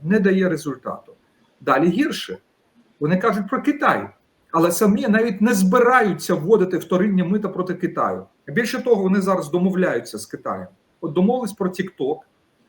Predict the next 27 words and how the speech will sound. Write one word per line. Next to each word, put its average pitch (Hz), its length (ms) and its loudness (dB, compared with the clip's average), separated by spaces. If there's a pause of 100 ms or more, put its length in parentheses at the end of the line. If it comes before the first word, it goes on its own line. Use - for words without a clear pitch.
(500)
а, 151 420 0
і, 196 240 2
в 165 120 -6
принципі, 208 460 -2
домовляються, 185 1000 0 (180)
ну, 185 220 -2
не 202 120 4
продовжувати 185 960 0
торгівельну 160 560 -6
війну. 151 480 -6 (600)
Тому 175 200 2
можна 185 440 2 (600)
майже 180 340 0
стовідсотково 175 680 -4
сказати, 196 480 -2
американці 185 580 -2
не 208 160 6
збираються 185 840 2
вводити, 185 640 -4 (400)
е, 151 320 2
жодні 196 480 4
вторинні 170 500 -2
мита, 180 400 -2
додаткові 160 640 0
мита 190 240 0
проти 160 260 -10
Китаю. 92 480 -10